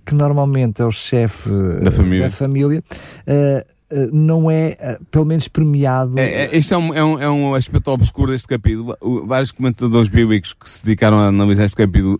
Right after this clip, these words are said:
Speaker 2: chamam a atenção para esse facto. O aparecimento súbito de, de
Speaker 1: Betuel.
Speaker 2: Betuel e o seu desaparecimento, e parece que ele não estava a fazer nada. Há quem diga que é porque ele era já muito idoso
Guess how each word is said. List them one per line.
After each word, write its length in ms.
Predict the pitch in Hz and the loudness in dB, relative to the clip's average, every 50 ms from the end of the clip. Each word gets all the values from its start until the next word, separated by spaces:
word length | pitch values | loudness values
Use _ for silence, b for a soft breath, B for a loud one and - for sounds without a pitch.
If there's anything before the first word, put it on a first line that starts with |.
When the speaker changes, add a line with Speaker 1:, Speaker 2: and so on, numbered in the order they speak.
| - 80 101 | -4 -8 -6
Speaker 2:
chamam 260 | 92 - 123 120 117 | -2 2 4 4 4
a 20 | |
atenção 280 | 117 101 110 95 113 113 | 4 2 0 0 2 2
para 120 | 104 113 | 2 2
esse 100 | 107 101 - | 0 0 0
facto. 320 | 110 98 95 92 - - B B B B B B B B B | 0 0 0 -2 -6 -20 B B B B B B B B B
O 100 | - 117 | 2 2
aparecimento 520 | 107 - 123 113 - 120 127 123 117 - | 4 4 2 2 2 0 0 0 0 -2
súbito 440 | - - 147 135 123 123 107 - - | -2 0 2 2 2 2 0 -2 0
de, 460 | 110 113 110 110 113 110 107 104 104 | 2 2 4 4 4 4 4 2 0
de 240 | 98 92 98 104 107 | -2 -2 0 0 0
Speaker 1:
Betuel. 200 | 101 131 - 120 | 2 2 2 2
Speaker 2:
Betuel 500 | 92 143 139 - 110 113 113 107 104 - b b b b | 2 2 2 4 4 4 4 2 0 -2 b b b b
e 100 | 117 120 | 2 2
o 120 | 120 120 110 | 4 4 2
seu 140 | - 131 127 | 2 0 0
desaparecimento, 580 | 110 117 113 98 120 104 - 117 117 113 107 107 | 0 0 0 -2 -4 -4 0 0 0 2 2 0
e 40 | 110 | -2
parece 280 | 101 123 113 110 - | 0 2 0 0 -2
que 280 | - _ - _ - - | -6 _ -20 _ -2 0
ele 80 | 117 117 | 2 4
não 80 | 117 | 4
estava 220 | 110 104 110 113 113 | 4 4 4 4 2
a 40 | |
fazer 260 | 101 - 113 104 107 107 | 2 2 2 2 4 2
nada. 280 | 107 107 104 110 123 135 B B 113 113 113 113 110 B B | 4 4 4 2 0 -2 B B -12 -10 -10 -12 -12 B B
Há 140 | - 117 135 | 0 0 0
quem 180 | 131 147 139 135 | 2 2 4 4
diga 240 | 135 139 147 151 | 4 4 4 2
que 120 | 135 - 147 | 2 0 -2
é 60 | 135 | -2
porque 180 | 117 - - - | -2 -2 -2 0
ele 100 | 135 131 | 2 2
era 140 | 131 131 123 | 4 2 2
já 160 | 110 113 131 120 | 0 0 2 2
muito 260 | 135 139 139 131 - | 4 4 2 2 0
idoso 520 | 131 117 120 120 117 117 107 95 120 131 | 0 2 4 4 4 2 0 -2 -6 -8